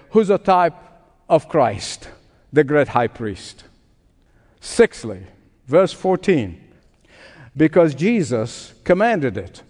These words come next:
You know, when Jesus sent the disciples, seventy of them, he sent them out two by two in Luke chapter ten, verse seven. When he sent them out, he said, "The labor is worthy of his hire." And that they will receive their support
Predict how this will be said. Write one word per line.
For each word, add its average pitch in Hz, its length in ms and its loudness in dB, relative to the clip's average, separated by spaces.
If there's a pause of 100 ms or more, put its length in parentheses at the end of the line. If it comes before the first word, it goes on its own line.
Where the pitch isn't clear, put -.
(440)
You 180 120 2
know, 240 220 4
when 185 300 0
Jesus 208 440 0
sent 214 300 -2
the 185 100 2
disciples, 190 520 0
seventy 208 440 2
of 143 200 0
them, 127 160 -4
he 156 80 -2
sent 226 260 0
them 240 140 -2
out 208 340 -2 (460)
two 233 160 2
by 233 160 4
two 175 440 0 (140)
in 170 160 0
Luke 214 220 2
chapter 226 260 0
ten, 196 260 2
verse 185 220 0
seven. 98 420 0 (300)
When 180 160 2
he 196 100 4
sent 262 280 2
them 208 120 0
out, 196 140 2
he 175 80 0
said, 160 240 -2
"The 156 80 2
labor 160 500 2 (220)
is 151 220 2
worthy 156 320 4
of 156 140 0
his 156 180 -4
hire." 104 480 -6 (640)
And 165 180 2
that 196 300 4 (200)
they 147 720 -2 (220)
will 156 160 4
receive 208 560 -2
their 202 140 4
support 180 600 0